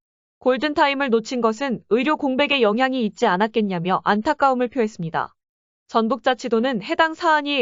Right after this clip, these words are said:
의료 공백과 직접적 관련이 있는지를 두고 검토가 필요하다는 입장입니다. 한편 한 대전권 병원 관계자는 응급실 상황을 고려해 환자를 수용하고 있다라며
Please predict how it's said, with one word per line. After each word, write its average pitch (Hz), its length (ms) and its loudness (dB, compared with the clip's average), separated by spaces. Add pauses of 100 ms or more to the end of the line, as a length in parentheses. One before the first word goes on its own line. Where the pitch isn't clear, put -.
의료 262 260 2
공백과 269 540 0
직접적 285 540 -2
관련이 240 400 0
있는지를 214 460 0
두고 202 220 0
검토가 214 440 -2
필요하다는 247 560 -2
입장입니다. 170 720 -6 (560)
한편 277 400 -2
한 302 240 -4
대전권 262 520 0
병원 247 340 -2
관계자는 220 640 0
응급실 269 400 -4
상황을 254 400 -2
고려해 240 420 -2
환자를 247 380 -4
수용하고 269 460 -6
있다라며 147 580 -12